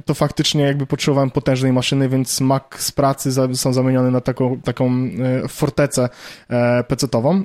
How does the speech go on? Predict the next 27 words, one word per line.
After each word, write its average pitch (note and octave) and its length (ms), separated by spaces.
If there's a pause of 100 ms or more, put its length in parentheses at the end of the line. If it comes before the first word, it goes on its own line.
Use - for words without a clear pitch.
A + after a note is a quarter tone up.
I E3 80
to F#3 120
jest, F3+ 240
y, E3+ 360
komputer, F3+ 380
przy - 120
którym D#3+ 200
faktycznie D#3 340
spędzam C#3+ 340
w - 40
tym C#3+ 120
momencie C#3+ 220
około C3+ 320
osiemdziesięciu C#3 520
procent B2+ 320
mojego B2+ 220
czasu, C#3 360 (540)
e, C#3 360
bo D#3 80
to E3+ 80
jest - 140
komputer, F3 280
który D#3+ 180
tu D#3+ 100
jest D3+ 120
na D3+ 60
stałe. F3 420